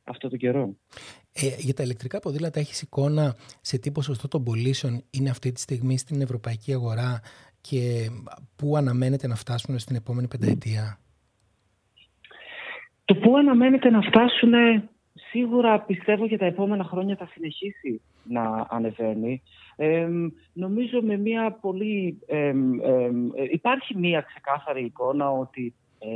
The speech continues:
Speaker 1: στην κεντρική Ευρώπη, ας πούμε, στη Γερμανία, μέχρι και το δύο χιλιάδες δεκαεννιά οι πωλήσεις των ηλεκτρικών ποδηλάτων, εμ, εκτιμάται ότι έφτασαν έως και στο σαράντα τοις εκατό. Υπάρχουν επομένως χώρες όπου οι πωλήσεις, στο σύνολο των πωλήσεων, οι πωλήσεις των ηλεκτρικών ποδηλάτων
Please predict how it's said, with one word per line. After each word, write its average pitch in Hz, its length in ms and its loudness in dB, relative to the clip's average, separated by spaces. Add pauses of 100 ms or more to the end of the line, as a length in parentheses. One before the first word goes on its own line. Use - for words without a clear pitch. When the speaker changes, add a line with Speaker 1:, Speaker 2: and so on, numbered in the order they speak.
(100)
Speaker 1:
στην 120 200 -12
κεντρική 131 360 2
Ευρώπη, 180 280 4
ας - 200 -4
πούμε, 185 260 -8
στη - 100 -20
Γερμανία, 139 500 -4
μέχρι 147 280 -6
και 143 100 -10
το 127 120 -8
δύο 151 140 -6
χιλιάδες 139 400 -6
δεκαεννιά 120 520 -4
οι 143 60 -2
πωλήσεις 127 380 -8
των 131 120 -12
ηλεκτρικών 127 480 -4
ποδηλάτων, 143 600 2 (380)
εμ, 139 320 4 (120)
εκτιμάται 165 600 -2
ότι 160 200 -2
έφτασαν 170 480 -4
έως 180 200 -6
και - 120 -18
στο 170 140 -18
σαράντα 180 360 0
τοις 180 140 -2
εκατό. 170 500 -4 (420)
Υπάρχουν 151 540 -2
επομένως 156 580 2
χώρες 160 500 0
όπου 147 340 -2
οι 143 40 2
πωλήσεις, 135 800 -2 (180)
στο - 200 -14
σύνολο 214 400 2
των - 100 -4
πωλήσεων, 123 460 0
οι - 60 -4
πωλήσεις 175 400 0
των 175 120 0
ηλεκτρικών 151 520 2
ποδηλάτων 170 540 2